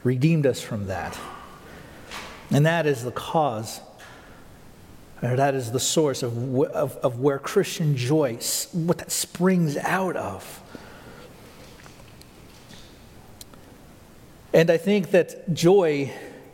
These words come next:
in our day and age is in very short supply.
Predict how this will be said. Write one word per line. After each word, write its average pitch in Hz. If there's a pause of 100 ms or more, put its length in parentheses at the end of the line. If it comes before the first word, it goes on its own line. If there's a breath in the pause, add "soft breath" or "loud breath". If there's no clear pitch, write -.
(720)
in 147
our 143
day 151
and 151
age 147 (340 loud breath)
is 147
in 143
very 170
short 165
supply. 117